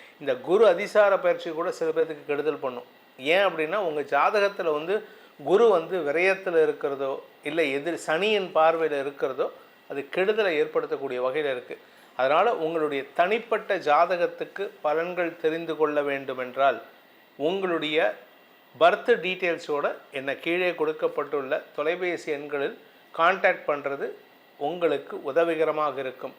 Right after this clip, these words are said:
இந்த பலன்கள் அனைத்தும், நான் இப்ப சொல்லக்கூடிய ப-, சொன்ன பலன்கள் அனைத்தும் திருக்கணித பஞ்சாங்க பிரகாரம், வாக்கிய பஞ்சாங்க பிரகாரம் உங்க ஜாதகத்தை கணிச்சிருப்பாங்க.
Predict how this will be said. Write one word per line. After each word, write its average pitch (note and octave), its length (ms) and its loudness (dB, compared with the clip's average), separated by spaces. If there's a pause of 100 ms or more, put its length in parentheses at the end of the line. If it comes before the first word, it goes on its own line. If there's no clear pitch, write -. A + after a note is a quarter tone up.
(420)
இந்த D3+ 260 0
பலன்கள் F#3+ 560 4
அனைத்தும், D#3+ 460 2
நான் C#3+ 160 2
இப்ப E3+ 220 0
சொல்லக்கூடிய F#3 680 -2
ப-, D3+ 240 2
சொன்ன E3+ 320 2
பலன்கள் E3+ 440 2
அனைத்தும் E3 540 -2 (180)
திருக்கணித G3 640 0
பஞ்சாங்க D3 420 -2
பிரகாரம், C#3 400 0 (400)
வாக்கிய G#3+ 420 4
பஞ்சாங்க F#3 440 0
பிரகாரம் E3 420 2
உங்க D#3 160 -2
ஜாதகத்தை D#3 520 2
கணிச்சிருப்பாங்க. D3+ 640 -2